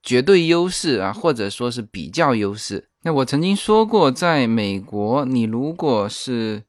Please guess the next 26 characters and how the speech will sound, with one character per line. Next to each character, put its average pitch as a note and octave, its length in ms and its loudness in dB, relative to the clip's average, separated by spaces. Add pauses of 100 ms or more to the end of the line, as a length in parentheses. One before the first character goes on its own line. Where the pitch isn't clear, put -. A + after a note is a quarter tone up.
某 A2+ 260 2
个 C3+ 100 2
单 F#3+ 260 4
项， G3+ 300 2 (200)
啊， A2 100 -6
能 A#2 160 0
够 D#3+ 140 2
排 C3+ 260 0
名 C3 320 2 (400)
全 A#2+ 260 0
美 C#3 640 -2
前 B2 680 -4
三 F#3 340 -2
百 G2 160 2
位， A2 320 -2 (400)
那 C3+ 80 -2
么 C3+ 100 2
你 A2+ 200 2
所 B2 260 0
有 F3+ 80 2
的 C3 80 -4
大 C3 160 2
学 A#2+ 180 -4
任 D3 240 0
你 E2 160 -6
挑， B2 280 0